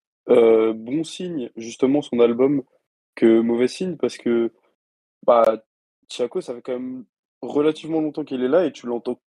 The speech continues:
que sur des refrains, tu l'entends que sur des mélodies. Et moi, justement, c'était plus ça, le truc de, est-ce qu'il va réussir à passer le cap de, bah, de réussir à faire plus que, euh, huit mesures, euh, sur, euh,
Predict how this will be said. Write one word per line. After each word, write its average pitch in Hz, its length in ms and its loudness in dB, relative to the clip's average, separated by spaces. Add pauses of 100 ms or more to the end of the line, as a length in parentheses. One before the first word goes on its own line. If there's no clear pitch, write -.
que 202 200 -2
sur 135 200 -6
des 135 100 2
refrains, 127 360 0
tu - 140 -8
l'entends 117 260 -4
que 165 260 0
sur 131 240 -2
des 120 460 4
mélodies. 120 580 0 (580)
Et - 120 6
moi, 165 120 8
justement, 156 340 2
c'était 131 380 -2 (320)
plus 165 180 -6
ça, 156 320 2
le 127 120 2
truc 156 260 -6
de, 123 460 0 (320)
est-ce 139 180 0
qu'il 147 140 -10
va 151 80 4
réussir 139 360 -2
à 123 200 4
passer - 380 -6
le 120 80 -10
cap 156 260 0
de, 117 600 -6 (580)
bah, 117 100 0
de 117 200 -2
réussir 127 460 0
à 123 80 4
faire - 300 -6
plus 160 420 -8
que, - 140 -4
euh, 131 380 2
huit 117 240 -4
mesures, 127 680 0
euh, 113 180 4
sur, 127 420 0
euh, 110 280 4